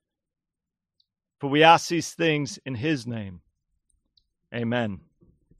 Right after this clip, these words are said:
So in the animated version of, uh, the Peanuts, uh, you know,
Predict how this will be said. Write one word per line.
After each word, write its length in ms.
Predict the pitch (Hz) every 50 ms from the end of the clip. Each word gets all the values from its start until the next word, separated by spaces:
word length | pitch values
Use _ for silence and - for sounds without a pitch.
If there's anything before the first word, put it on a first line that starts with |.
| _ _ _ 147 143 _ _ _ _ _ _ _ _ _ _ _ _ - - _ _ _ _ _ _ _ _ _ _ _ _ _ _ _ _ _ _ _ _ _ _ _ _ _
So 320 | - - - 208 208 202 190
in 380 | - 208 202 208 202 196 190 147 - 165
the 420 | 156 160 196 185 175 160 - -
animated 540 | 220 240 262 262 254 240 226 208 202 170 147
version 440 | 190 202 208 214 151 165 196 170 165
of, 520 | - 185 185 180 156 120 - - - - _ _ - -
uh, 280 | - 165 170 170 165 156
the 120 | 147 151 -
Peanuts, 760 | - - - 240 226 190 156 - - - - - - - - _ _ 131
uh, 200 | 131 135 139 139 123
you 220 | 123 113 127 139
know, 280 | 139 127 127 131 -